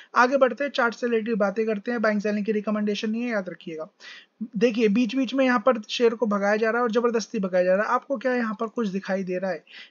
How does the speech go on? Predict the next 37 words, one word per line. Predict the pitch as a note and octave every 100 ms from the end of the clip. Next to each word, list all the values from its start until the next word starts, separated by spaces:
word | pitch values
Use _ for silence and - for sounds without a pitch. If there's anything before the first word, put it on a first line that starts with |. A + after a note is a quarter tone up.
| _
मुझे | G3 G#3+
कुछ | A3+ G3+
भी | F3+ F#3
नहीं | F3
दिखाई | D#3+ E3 D3
दे | D3+
रहा, | D3+ F3 _ _
ठीक | G#3+ G3+
है। | A3
मुझे | G#3 G#3
यहाँ | G#3+ G#3+
पर | A3+ G#3+
कोई | - A3 G#3+
नंबर | G#3 G#3 G#3
यहाँ | G3
पर | F#3+ G3
समझ | G3 F#3
में | F#3 F3+
नहीं | F3+ F#3+ G#3+
आ | G#3
रहे, | G#3+ - - - -
ठीक | G#3+ A3
है। | G#3 -
जो | F3 A3 A#3 A3 -
कंपनी | A3 G3+ A#3 A#3+ F#3+
आगे | F#3 G#3+ G#3+ - -
पिछ-, | G#3+ - - _
पहले | A3 A3 A#3
यहाँ | A3+
पर | G#3+ A3
काम | A3 A3
किया | G#3 A3
करती | G#3 G3+
थी | G3+ A3
वो | G#3
कंपनी | G3+ F#3+ G3
अब | G3